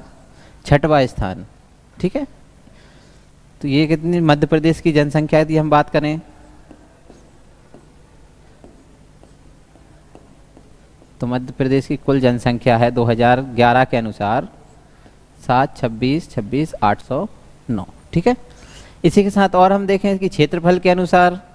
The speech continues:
तो क्षेत्रफल के अनुसार सबसे, दूसरा सबसे बड़ा राज्य मध्य प्रदेश हमको मिल जाता है और जनसंख्या के हिसाब से छठवा, तो ये हमको याद रखना है। ठीक है, पहला राज्य कौन सा था? उत्तर प्रदेश, दूसरा मध्य महाराष्ट्र, तीसरा बिहार,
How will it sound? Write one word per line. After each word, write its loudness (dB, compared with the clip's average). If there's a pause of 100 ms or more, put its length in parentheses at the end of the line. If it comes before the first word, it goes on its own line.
(140)
तो -4
क्षेत्रफल 0
के -2
अनुसार 0
सबसे, -2 (280)
दूसरा 2
सबसे 0
बड़ा 4
राज्य 2
मध्य -2
प्रदेश 2
हमको -2
मिल 0
जाता 2
है -4 (760)
और 4
जनसंख्या 0
के -4
हिसाब 0
से -4 (680)
छठवा, -2 (180)
तो 0
ये 4
हमको -2
याद -2
रखना -12
है। -16
ठीक -2
है, -20 (640)
पहला 6
राज्य 2
कौन -2
सा 4
था? 2 (260)
उत्तर 0
प्रदेश, -4 (360)
दूसरा -4
मध्य -4
महाराष्ट्र, 0 (440)
तीसरा -2
बिहार, 2